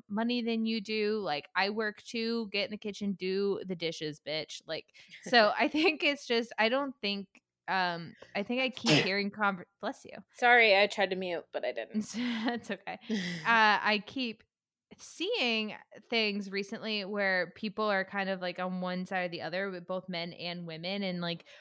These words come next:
Speaker 1: "Oh, well, women, men, women want men to be like this," or, like, "Oh, I want men to be like this." Um, and I just don't think that you can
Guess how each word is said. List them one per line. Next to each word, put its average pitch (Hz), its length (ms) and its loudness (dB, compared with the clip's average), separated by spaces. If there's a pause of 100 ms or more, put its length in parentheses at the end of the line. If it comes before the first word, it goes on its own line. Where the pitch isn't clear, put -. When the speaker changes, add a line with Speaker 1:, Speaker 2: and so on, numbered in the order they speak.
(160)
Speaker 1:
"Oh, 233 120 4
well, 185 200 -4
women, 247 460 0 (120)
men, 247 320 -4
women 214 460 0
want 196 300 -2
men 175 320 -2
to 165 160 -8
be 170 220 -6
like 110 280 -8
this," - 360 -6
or, 170 160 -4
like, 156 380 -8
"Oh, 254 240 0
I 214 260 2
want 208 260 -2
men 165 280 -4
to - 80 -20
be 160 200 -6
like 147 340 -6
this." - 420 -6 (440)
Um, 190 560 6 (1160)
and 220 140 4
I 220 100 6
just 226 220 -2
don't 269 160 0
think 240 200 -2
that 226 120 0
you 196 140 -8
can 196 560 0